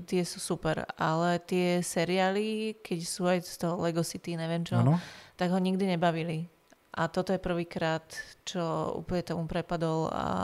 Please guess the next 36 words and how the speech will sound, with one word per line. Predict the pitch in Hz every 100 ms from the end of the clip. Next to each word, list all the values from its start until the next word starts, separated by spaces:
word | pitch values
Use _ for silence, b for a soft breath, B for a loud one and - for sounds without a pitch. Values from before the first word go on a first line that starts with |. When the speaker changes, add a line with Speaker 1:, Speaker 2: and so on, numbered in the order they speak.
| -
Speaker 1:
najviac | 170 170 160 165 160
už | 165
hľada, | 170 165 160
kedy | 175 175
bude | 160 165
ďalšia | 160 185
séria. | - 175 170 160 165 -
Speaker 2:
Deväť | 127 110 117 143
rokov | 151 196
má, | 190 110
či? | - 143
Speaker 1:
Deväť. | 180 175 165 - -
Speaker 2:
Deväť. | 120 113 - -
OK. | 156 - 117 165 - -
Ešte | - 139 -
by | 156
som | 160
si | 151
trúfol | 151 170 160
povedať, | 160 151 120
že | 131
možno, | 139 143 135 - _ _
že | -
to | 113 190
je | 185
možno | 180 180
ešte | 165 151
troška | 156 -
pre | - 135
staršie | - 135 - 117
deti, | 110 113
že, | 107 117
že | 107 110 110 110
Speaker 1:
Aha. | - 107
Speaker 2:
napomocné. | 117 - 117 107 113 101 - _ _ _ _ _ _ _ -
Ale | 156 156 156